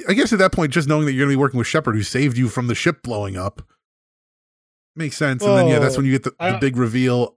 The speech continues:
Speaker 1: of the, the Normandy S R two.
Speaker 2: Well, it also makes sense, like, when they recruited Joker, because I think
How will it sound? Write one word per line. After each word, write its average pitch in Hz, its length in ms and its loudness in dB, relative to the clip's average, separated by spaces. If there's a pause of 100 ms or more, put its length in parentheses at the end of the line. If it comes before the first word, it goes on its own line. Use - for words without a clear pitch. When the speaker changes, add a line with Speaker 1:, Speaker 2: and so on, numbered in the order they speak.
Speaker 1:
of 113 260 -8
the, 113 240 0
the 107 80 -4
Normandy 117 400 -2
S 107 140 -6
R 110 140 -2
two. 104 280 -6 (100)
Speaker 2:
Well, 185 120 -2
it 202 40 2
also 240 220 0
makes 156 220 -2
sense, 147 260 -2
like, 147 140 -2
when 139 160 -2
they 135 160 -4
recruited 135 420 -2
Joker, 143 300 0
because 135 400 -2
I 131 60 -4
think 147 420 0